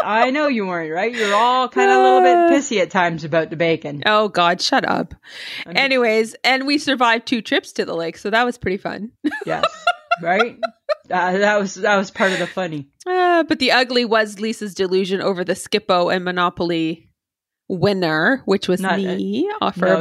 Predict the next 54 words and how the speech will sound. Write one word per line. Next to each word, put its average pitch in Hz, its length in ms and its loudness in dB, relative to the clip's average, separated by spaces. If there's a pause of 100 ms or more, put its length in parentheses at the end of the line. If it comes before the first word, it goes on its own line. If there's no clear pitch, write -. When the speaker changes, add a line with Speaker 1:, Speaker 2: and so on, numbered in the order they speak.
Speaker 1:
there 220 120 6
Speaker 2:
boat. - 60 6
Speaker 1:
was - 120 2
no 214 220 4
winner, 170 420 0
actually. 156 760 -4
Speaker 2:
<laughs> - 60 -12
Yes, 226 320 -2 (260)
I 254 100 0
collected - 160 -8
Speaker 1:
There 226 160 4
was 208 160 2
Speaker 2:
the - 60 0
Speaker 1:
no 208 500 4
Speaker 2:
most. 202 160 2
Speaker 1:
winner. 175 340 2
Speaker 2:
I 269 220 4
collected 285 520 0
the 269 100 2
most. 262 640 0 (1000)
Speaker 1:
We 214 180 2
never 226 220 4
counted, 226 520 -2
so - 140 -6
you 180 140 -8
don't 190 200 -2
know 196 140 -2
what 190 140 0
I 185 60 4
Speaker 2:
Oh 294 160 4
Speaker 1:
had 349 100 2
Speaker 2:
my 359 160 2
God, 330 220 2
Speaker 1:
hidden. 285 120 0
Speaker 2:
stop - 360 -2
talking. 254 560 -6
<laughs> 523 60 -6 (280)
Speaker 1:
You 226 80 -2
don't 277 140 2
even 311 200 2
know 302 140 4
what 302 80 2
I 294 80 2
had 277 200 2
hidden. 262 460 -2 (640)
Right? 208 80 2
Speaker 2:
Didn't 240 120 0
Speaker 1:
What 269 120 4
about - 180 4
Speaker 2:
have 262 200 0
Speaker 1:
the 269 40 -6
funny? 262 200 2
Speaker 2:
anything. - 140 -2
Speaker 1:
What, - 180 -4